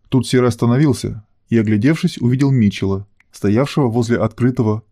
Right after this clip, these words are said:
вделанного в стену ящика с многочисленными электрическими переключателями и скрутками проводов. Увидев стоявшего спиной ученого,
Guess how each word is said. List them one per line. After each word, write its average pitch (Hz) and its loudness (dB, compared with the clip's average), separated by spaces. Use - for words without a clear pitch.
вделанного 104 2
в - -10
стену 131 -2
ящика 110 -4
с - -12
многочисленными 117 0
электрическими 110 -2
переключателями 113 -2
и 139 0
скрутками 101 0
проводов. 95 -2
Увидев 160 2
стоявшего 131 0
спиной 113 0
ученого, 117 -2